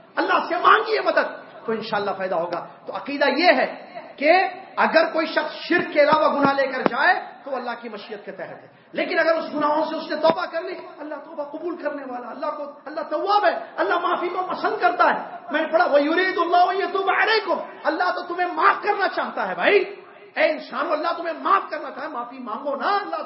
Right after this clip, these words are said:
سے، معافی مانگیں گے تب معافی ملے گی، توبہ کریں گے تب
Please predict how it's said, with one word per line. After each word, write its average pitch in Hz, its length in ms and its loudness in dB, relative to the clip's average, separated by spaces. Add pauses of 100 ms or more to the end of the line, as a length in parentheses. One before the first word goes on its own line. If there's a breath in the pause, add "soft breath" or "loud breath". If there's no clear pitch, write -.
سے، 233 100 -12 (300 loud breath)
معافی 277 300 -6
مانگیں 277 420 -8
گے 294 80 -4
تب 381 240 -4
معافی 320 260 -4
ملے 208 260 -10
گی، 294 440 -4 (360)
توبہ 311 400 4
کریں 302 200 -2
گے 381 80 -8
تب - 140 -4